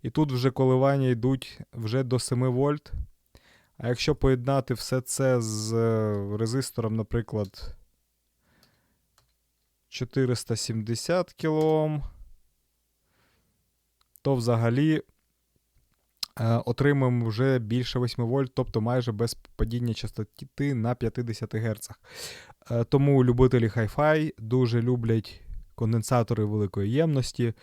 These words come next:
Вони можуть в такі, е, ланцюжки ставити, е, і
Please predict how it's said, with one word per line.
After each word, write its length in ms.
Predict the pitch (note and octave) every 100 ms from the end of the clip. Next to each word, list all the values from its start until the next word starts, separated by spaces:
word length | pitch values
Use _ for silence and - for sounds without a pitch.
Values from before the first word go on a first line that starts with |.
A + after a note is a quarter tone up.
| - - _
Вони 180 | A2+ A2+
можуть 320 | A2 G2+ G#2
в 40 | -
такі, 440 | G#2+ - G#2+ G2 - _ _ _ _ -
е, 160 | C#3 G#2
ланцюжки 720 | G#2 G#2+ A#2 A#2 A#2 - A2+
ставити, 520 | - A2+ G#2 G2+ G2
е, 600 | G2 G2 - - - - - _ _ _ _ _ _ _ _ _ - - -
і 500 | B2 A#2 A2+ G#2+